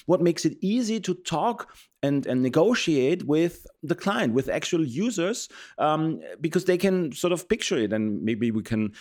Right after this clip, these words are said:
uh, create some screenshots, some wireframes, as we like to call them, to give them an impression of,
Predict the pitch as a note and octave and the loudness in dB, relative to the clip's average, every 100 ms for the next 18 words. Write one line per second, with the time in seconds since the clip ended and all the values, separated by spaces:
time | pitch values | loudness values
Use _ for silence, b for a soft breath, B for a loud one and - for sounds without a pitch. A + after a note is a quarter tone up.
0 | B - G#2 - B2+ A2+ - G2 - - | B -2 -2 0 0 0 0 -4 -4 0
1 | F3+ F#3 E3 D3+ - G2 F2+ D#2+ F#2 C#3 | 2 2 0 -2 -2 -4 -2 -2 -2 0
2 | D#3 - B2+ B2+ B2 A2 G#2+ G#2 G2 - | -2 0 0 2 0 -2 0 -2 -2 -6
3 | - F#2 G2 G#2 G#2 - A#2+ C#3 B2 B2 | -12 -6 -4 -4 -6 -6 -2 0 0 0
4 | - A#2 E3+ - C#3+ G2+ | 0 -2 -2 -4 -2 -2